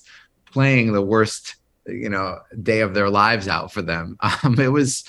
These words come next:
so surreal, um, to suddenly be doing that. And on M T V, which at the time, Ash and I were just telling someone yesterday, like, people don't understand how big M T V was back then. It was like,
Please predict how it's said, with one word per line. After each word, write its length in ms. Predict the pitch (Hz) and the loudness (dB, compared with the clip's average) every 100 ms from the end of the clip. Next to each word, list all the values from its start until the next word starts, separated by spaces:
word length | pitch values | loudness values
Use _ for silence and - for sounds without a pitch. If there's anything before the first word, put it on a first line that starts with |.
| - - - | -18 -20 -12
so 520 | - - 160 160 165 | -8 -2 2 4 2
surreal, 720 | - 147 123 107 92 82 - _ _ _ _ | 0 -2 0 -2 -4 -8 -12 _ _ _ _
um, 360 | 101 98 95 - _ | -2 -2 -4 -12 _
to 140 | - 98 | -8 -4
suddenly 440 | - 104 101 101 | 0 0 0 -2
be 140 | 95 | -2
doing 300 | 98 104 98 | -2 -2 -4
that. 180 | 98 95 | -2 0
And 100 | 131 | 2
on 140 | 139 117 | 2 2
M 160 | 120 | 0
T 220 | 117 107 | -2 -2
V, 240 | 95 101 95 | -2 -2 -2
which 240 | 90 - | -6 -8
at 100 | 87 | -12
the 100 | 98 | -12
time, 480 | 95 101 101 92 90 - _ _ | -4 0 0 0 -6 -14 _ _
Ash 240 | 98 107 | -2 -2
and 80 | 110 | 0
I 40 | 101 | -2
were 100 | 98 | -2
just 160 | 95 | -6
telling 200 | - 98 | -6 -6
someone 240 | 101 95 95 | -6 -8 -8
yesterday, 400 | 98 - 98 92 | -8 -8 -8 -6
like, 240 | 90 90 - - - _ _ _ _ _ - - _ - - | -8 -10 -14 -20 -20 _ _ _ _ _ -18 -18 _ -20 -2
people 300 | 170 147 160 | 0 2 2
don't 220 | 135 127 | 4 2
understand 420 | 110 98 110 92 | 2 -2 -6 -6
how 80 | 92 | -6
big 180 | 90 90 | -6 -6
M 120 | 85 | -8
T 120 | 92 | -10
V 120 | 85 | -10
was 200 | 90 92 | -10 -12
back 240 | - - - | -14 -16 -18
then. 180 | - - | -20 -12
It 100 | 117 | -8
was 260 | 101 110 107 | -6 -6 -6
like, 320 | 101 95 - | -6 -8 -14